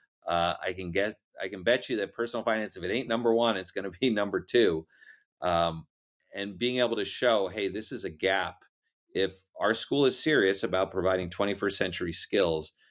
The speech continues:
financial skills have to be on that list. And so uh, recognizing you have a voice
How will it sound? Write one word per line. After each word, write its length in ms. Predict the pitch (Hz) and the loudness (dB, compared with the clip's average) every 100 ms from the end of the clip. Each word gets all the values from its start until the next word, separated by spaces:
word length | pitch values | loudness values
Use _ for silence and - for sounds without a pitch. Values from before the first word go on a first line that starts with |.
| _ _ _ _ _ _ | _ _ _ _ _ _
financial 400 | 117 110 110 95 | -2 -2 -2 -6
skills 300 | - 92 85 | -4 -4 -4
have 320 | - 90 - | -4 -4 -4
to 80 | 82 | -6
be 140 | 82 | -6
on 160 | 80 82 | -6 -10
that 220 | - - | -14 -14
list. 500 | 78 - - - - _ | -14 -12 -12 -14 -18 _
And 160 | 85 82 | -10 -4
so 480 | - 82 80 76 - _ _ _ - | 2 2 2 -2 -10 _ _ _ -14
uh, 120 | 78 | -8
recognizing 560 | 82 123 135 120 113 117 | -2 -2 0 -2 -2 0
you 60 | |
have 140 | 107 107 | -2 -2
a 60 | |
voice 460 | 92 95 92 90 - | -2 0 0 -4 -12